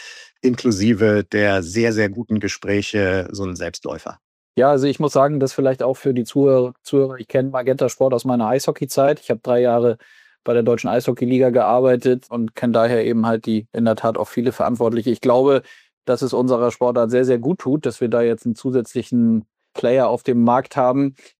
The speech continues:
Speaker 2: Ich nehme an, das siehst du auch so, wenn man mal das große Ganze sich anguckt und überhaupt das Thema Golf auch einfach in Deutschland weiter populär zu machen, dann ist das ja eine sehr, sehr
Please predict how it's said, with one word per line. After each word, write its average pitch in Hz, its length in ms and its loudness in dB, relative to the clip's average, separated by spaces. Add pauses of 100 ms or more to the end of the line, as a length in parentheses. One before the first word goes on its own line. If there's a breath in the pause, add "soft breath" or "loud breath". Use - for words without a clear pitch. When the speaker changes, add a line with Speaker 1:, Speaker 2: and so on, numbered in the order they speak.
Speaker 2:
Ich 139 280 -4
nehme 135 260 2
an, 135 160 0
das 131 140 0
siehst 135 240 -6
du 143 100 4
auch 139 200 2
so, 104 200 -4
wenn 110 120 2
man 110 120 2
mal 113 140 2
das 110 160 -2
große 123 360 0
Ganze 123 640 2 (500)
sich 120 260 -2
anguckt 127 460 0
und 117 80 -4
überhaupt 117 400 0
das 120 100 -4
Thema 117 320 0
Golf 120 640 2
auch 104 440 -4
einfach 117 340 -4
in 113 140 0
Deutschland 113 400 2
weiter 117 280 0
populär 117 540 0
zu - 140 -6
machen, 127 200 0
dann 117 120 2
ist 120 160 -2
das 127 120 -2
ja 113 100 2
eine 117 220 2
sehr, 117 160 4
sehr 120 380 2